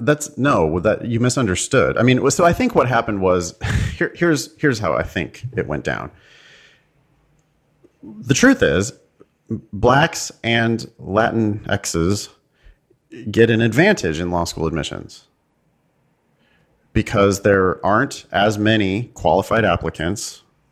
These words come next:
who look like that. So law schools do lower the admissions bar a little bit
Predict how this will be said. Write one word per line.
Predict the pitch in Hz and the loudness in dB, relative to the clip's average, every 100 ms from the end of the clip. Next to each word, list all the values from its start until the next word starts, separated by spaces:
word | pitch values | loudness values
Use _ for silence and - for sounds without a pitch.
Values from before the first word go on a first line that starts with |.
| _ | _
who | - 107 113 113 | -2 0 0 0
look | 180 - | -2 0
like | 78 - | -2 -2
that. | 57 - - _ _ _ _ _ _ _ _ _ _ _ _ _ _ _ _ - | -4 -4 -10 _ _ _ _ _ _ _ _ _ _ _ _ _ _ _ _ -4
So | - 98 104 113 110 - _ _ | 2 4 4 2 -2 -10 _ _
law | 104 82 | 0 2
schools | - 113 110 113 | 0 0 0 0
do | - 92 92 117 113 | -2 0 2 2 2
lower | 87 90 101 110 117 - _ _ | 4 4 2 0 -4 -10 _ _
the | 104 101 101 | -4 0 0
admissions | 98 101 104 95 | 2 0 0 -4
bar | 87 78 80 101 - | 0 0 0 -2 -2
a | |
little | 92 87 101 | 0 0 2
bit | 80 95 - | 2 0 -2